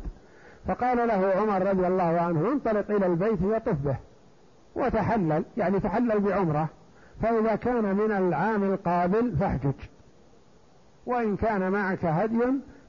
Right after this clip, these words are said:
فاذبح، وإن لم يكن عندك هدي فصم ثلاثة أيام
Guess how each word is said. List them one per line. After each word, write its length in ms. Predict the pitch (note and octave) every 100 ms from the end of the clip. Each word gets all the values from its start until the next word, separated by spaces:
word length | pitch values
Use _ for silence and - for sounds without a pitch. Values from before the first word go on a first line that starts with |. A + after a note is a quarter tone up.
| A3
فاذبح، 460 | A3 F3 E3 - - - -
وإن 320 | - B3+ A#3
لم 180 | A3 G#3
يكن 280 | G#3 G3+ F#3
عندك 400 | F3+ A#3 F#3+ F3+
هدي 280 | E3 F#3 G#3
فصم 440 | A3 A3+ G#3+ G#3+
ثلاثة 520 | F3 F#3+ F3 F3 F#3
أيام 600 | F#3 E3+ D#3+ F3+ G#3+ B3